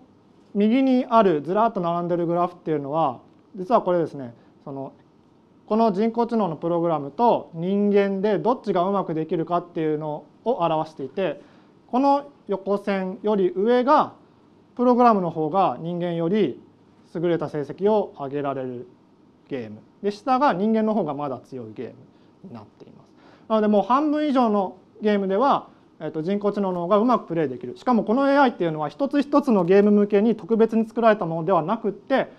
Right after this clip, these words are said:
えっと、全部のゲームで同じプログラムが使われています。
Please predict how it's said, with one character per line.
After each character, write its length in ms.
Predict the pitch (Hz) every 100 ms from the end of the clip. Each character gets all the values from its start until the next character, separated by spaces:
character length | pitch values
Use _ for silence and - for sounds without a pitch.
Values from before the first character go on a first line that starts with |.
| - - -
え 80 | 151
っ 40 |
と、 400 | - 147 143 143 - _ _ 185
全 300 | 294 311 240
部 60 |
の 140 | 220 202
ゲ 200 | 196 202
ー 40 |
ム 80 | 196
で 80 | 214
同 380 | 214 233 269 254
じ 80 |
プ 120 | 254 220
ロ 100 | 190
グ 80 |
ラ 80 | 180
ム 100 | 170
が 120 | 208
使 140 | - 120
わ 60 |
れ 60 | 107
て 120 | -
い 40 | -
ま 160 | -
す。 100 | _